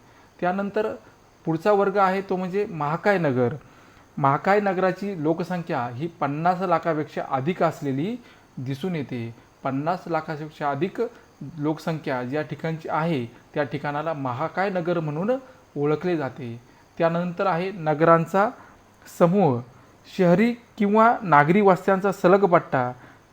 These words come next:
की ज्याची लोकसंख्या वीस हजारापेक्षा कमी नसावी आणि सलग पट्ट्यामध्ये मोकळी जागा नसावी असा एक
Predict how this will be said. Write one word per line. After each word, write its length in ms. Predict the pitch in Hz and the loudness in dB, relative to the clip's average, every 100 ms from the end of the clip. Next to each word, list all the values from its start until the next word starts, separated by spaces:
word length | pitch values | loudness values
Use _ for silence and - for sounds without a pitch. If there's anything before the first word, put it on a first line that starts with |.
| - - | -10 -2
की 140 | 202 170 | 0 6
ज्याची 380 | 160 156 220 214 | 4 4 -2 0
लोकसंख्या 640 | 156 165 170 185 180 190 | 2 4 2 -2 0 2
वीस 300 | 170 156 180 | 2 0 -2
हजारापेक्षा 640 | 160 165 170 170 165 - 180 | 0 4 4 2 -2 0 0
कमी 340 | - 175 214 | 4 4 6
नसावी 540 | 196 170 156 127 127 127 - - - 165 | 4 4 2 2 -2 -6 -14 -20 -12 -6
आणि 100 | 156 | -4
सलग 300 | - 165 196 | 4 4 4
पट्ट्यामध्ये 720 | - 160 - 160 156 151 190 | 2 0 2 2 2 0 0
मोकळी 380 | 165 147 175 165 | 0 -2 0 4
जागा 320 | 147 139 160 | 4 6 4
नसावी 480 | 147 147 175 131 117 - - _ - - | 2 0 -2 -2 -6 -12 -20 _ -20 -14
असा 360 | 127 123 196 208 - - | -12 -4 -2 -2 -6 -4
एक 240 | 180 185 | -2 0